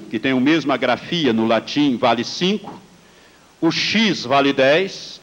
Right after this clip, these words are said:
o L vale cinquenta, o C vale cem, o D vale quinhentos e o M vale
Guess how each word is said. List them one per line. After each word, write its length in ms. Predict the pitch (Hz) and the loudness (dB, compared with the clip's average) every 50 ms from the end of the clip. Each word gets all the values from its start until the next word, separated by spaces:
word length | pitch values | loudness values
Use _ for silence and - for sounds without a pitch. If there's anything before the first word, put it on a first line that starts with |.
| - | 0
o 140 | 160 165 175 | 2 4 4
L 340 | 185 208 214 202 170 151 135 | 6 6 4 4 4 4 2
vale 300 | 110 143 139 139 139 131 | 2 4 2 2 2 0
cinquenta, 800 | - - 156 156 147 123 147 135 135 143 151 147 175 180 190 175 - - - - - - - - - - - - - - | -2 -2 -4 -4 -2 0 2 2 2 2 0 2 2 0 0 0 -4 -10 -20 -20 -20 -20 -20 -20 -20 -20 -20 -20 -8 -2
o 120 | 143 165 160 | 0 0 0
C 460 | 165 - - - - 214 220 208 160 | 0 -2 -4 0 4 4 6 6 6
vale 300 | - 143 139 139 139 135 | 4 4 4 4 2 0
cem, 560 | 127 - - 156 147 147 151 165 190 202 190 - - - - - - - - - _ _ _ _ _ - - - - - _ _ - | -2 -2 -2 0 2 2 2 2 0 -2 -6 -10 -18 -20 -20 -20 -20 -20 -20 -20 _ _ _ _ _ -20 -20 -20 -20 -20 _ _ 0
o 120 | 156 175 | 2 2
D 460 | 175 175 170 185 208 208 185 127 101 90 | 2 2 2 2 4 4 4 4 2 0
vale 320 | 85 127 143 143 139 143 | 2 2 4 4 4 2
quinhentos 1080 | 139 143 - 175 170 160 147 147 156 180 190 - - - - - - - - - - - _ _ _ _ _ _ _ _ _ - | 0 -2 -2 0 0 2 4 4 2 2 0 -4 -10 -16 -16 -16 -18 -20 -20 -20 -20 -20 _ _ _ _ _ _ _ _ _ -4
e 80 | 147 156 | 0 2
o 160 | 160 151 143 | 4 4 4
M 400 | 147 151 156 170 185 202 208 196 - | 4 2 2 0 0 -2 -4 -6 -10
vale 480 | - 101 113 113 113 123 131 135 151 151 | -8 -2 0 2 2 2 2 0 -2 -4